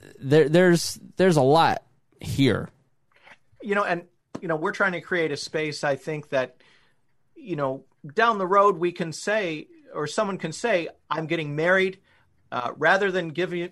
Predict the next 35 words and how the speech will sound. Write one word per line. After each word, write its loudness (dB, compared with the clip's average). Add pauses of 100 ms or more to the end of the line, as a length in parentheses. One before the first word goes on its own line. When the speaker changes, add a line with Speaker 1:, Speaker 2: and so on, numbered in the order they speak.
Speaker 2:
giving -6
me -8
a, -2
a -4
stainless -6
steel -6
fondue -6
set, 0
Speaker 1:
Right. -2
Speaker 2:
which -8
was -8
actually -2
my 2
go-to -2
wedding 0
gift -8
when -8
I -2
was -8
in -8
my -2
twenties. -14 (360)
You -10
know, -10
take -6
that 0
money, -2 (320)
go 0
over 0
here 0
to, 0
to -10
this -6
website 0 (380)
and -2